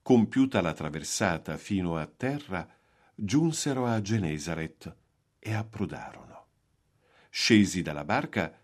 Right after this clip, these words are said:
la gente subito lo riconobbe e, accorrendo da tutta quella regione, cominciarono a portargli sulle barelle i malati,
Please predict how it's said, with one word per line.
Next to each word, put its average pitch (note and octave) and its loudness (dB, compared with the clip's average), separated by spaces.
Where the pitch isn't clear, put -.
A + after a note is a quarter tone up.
la G#2+ 4
gente D3+ 0
subito D3+ 0
lo G2+ 6
riconobbe D2 -4
e, B2 6
accorrendo G#2 2
da E2+ -4
tutta - -2
quella G2+ 4
regione, F2 0
cominciarono D3 2
a A2+ 2
portargli A2+ -2
sulle G2 2
barelle A#2+ 0
i G#2+ 6
malati, E2+ 0